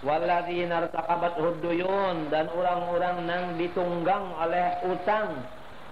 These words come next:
Ini ditunggang utang, maknanya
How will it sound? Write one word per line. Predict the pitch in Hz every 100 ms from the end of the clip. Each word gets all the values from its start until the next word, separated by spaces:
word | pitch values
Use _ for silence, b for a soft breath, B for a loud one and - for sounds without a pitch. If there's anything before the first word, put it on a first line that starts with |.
| -
Ini | 135 151 180 196 202
ditunggang | 165 170 156 151 143 135
utang, | 131 135 143 175 170
maknanya | 151 143 160 180